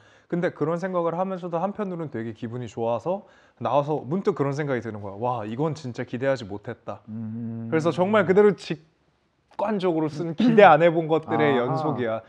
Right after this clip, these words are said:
Speaker 1: 근데 생각해보면 항상 그렇잖아. 기대를
Speaker 2: 그쵸.
Speaker 1: 안 한 것들의 연속이긴 하잖아. 당장 오늘 저녁에 뭘 먹을지도 우리는 모르는데.
Speaker 2: 음.
Speaker 1: 어.
Speaker 2: 저는 약간 노래 들었을 때
Speaker 1: 음.
Speaker 2: 어떤 이미지가 그려졌냐면
Speaker 1: 어.
Speaker 2: 아까 모닥불 한,
Speaker 1: 어.
Speaker 2: 캠프파이어 한 이유가
Speaker 1: 어.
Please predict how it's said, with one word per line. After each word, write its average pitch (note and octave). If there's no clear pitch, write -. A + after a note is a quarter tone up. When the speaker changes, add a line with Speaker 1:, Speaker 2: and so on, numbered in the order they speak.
Speaker 1:
근데 F#3+
생각해보면 A#3
항상 A#3
그렇잖아. B2
기대를 D3
Speaker 2:
그쵸. A#2+
Speaker 1:
안 D#3
한 A#3+
것들의 F#3+
연속이긴 A#2+
하잖아. A2+
당장 G3+
오늘 F#3+
저녁에 F3+
뭘 D3+
먹을지도 D3+
우리는 C#3
모르는데. A#2+
Speaker 2:
음. A2+
Speaker 1:
어. G2+
Speaker 2:
저는 G#3
약간 C#3+
노래 D3
들었을 C3+
때 A2+
Speaker 1:
음. G2+
Speaker 2:
어떤 C#3+
이미지가 C3
그려졌냐면 A#2
Speaker 1:
어. G#2
Speaker 2:
아까 B2
모닥불 C#3
한, C#3
Speaker 1:
어. B2+
Speaker 2:
캠프파이어 A#3
한 F#3+
이유가 B2
Speaker 1:
어. -